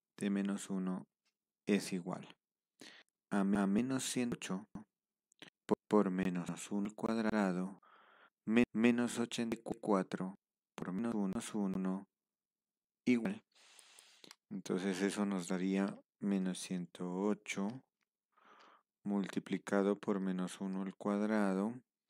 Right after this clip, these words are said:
menos ochenta y cuatro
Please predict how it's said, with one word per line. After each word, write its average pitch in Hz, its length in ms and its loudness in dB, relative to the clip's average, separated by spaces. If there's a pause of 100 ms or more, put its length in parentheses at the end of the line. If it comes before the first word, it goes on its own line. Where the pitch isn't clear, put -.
(960)
menos 101 580 0
ochenta 107 560 -2
y 104 60 2
cuatro 98 760 -2